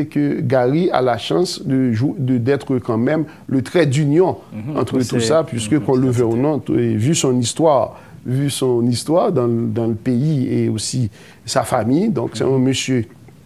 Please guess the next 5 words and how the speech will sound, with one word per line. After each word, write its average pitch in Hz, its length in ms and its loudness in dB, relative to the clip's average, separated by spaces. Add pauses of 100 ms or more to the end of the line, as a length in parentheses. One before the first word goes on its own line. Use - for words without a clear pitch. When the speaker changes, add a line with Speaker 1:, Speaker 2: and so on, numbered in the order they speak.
(500)
Speaker 1:
très 147 240 -2
patriote, 131 640 -2 (560)
qui 131 160 -6
connaît 135 380 2
bien 113 460 -2